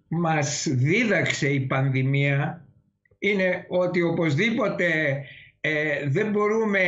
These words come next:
αυτοσχεδιαστικά να αντιμετωπίζουμε τις μεγάλες προκλήσεις στην υγεία μας. Και ξέρετε, δεν είναι μόνο οι πανδημίες, είναι η επιδημία των χρόνιων νοσημάτων,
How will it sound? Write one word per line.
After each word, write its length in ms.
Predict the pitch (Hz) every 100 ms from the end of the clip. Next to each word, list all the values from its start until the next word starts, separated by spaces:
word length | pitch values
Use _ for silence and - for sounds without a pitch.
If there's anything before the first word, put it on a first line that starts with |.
| 175 180
αυτοσχεδιαστικά 1500 | 175 - 175 - 180 165 156 151 139 143 151 175 160 127 - - -
να 160 | 175 180
αντιμετωπίζουμε 1120 | 160 156 156 151 143 185 175 151 147 151 143
τις 240 | 139 165
μεγάλες 600 | 160 151 165 165 160 147
προκλήσεις 680 | - 151 131 160 156 143 151
στην 220 | 127 151
υγεία 400 | 143 139 139 127
μας. 380 | 135 139 185 - - - - -
Και 140 | 196
ξέρετε, 500 | 170 214 214 226 226 220 202 -
δεν 180 | 196 240
είναι 220 | 240 208
μόνο 520 | 190 180 180 175 156 156
οι 100 | 143
πανδημίες, 920 | 139 156 139 139 139 160 180 190 190
είναι 160 | 208
η 120 | 214 208
επιδημία 680 | 190 190 165 170 190 190
των 160 | 185 165
χρόνιων 600 | - 170 180 180 165 160
νοσημάτων, 920 | 156 - 143 143 156 156 196 202 220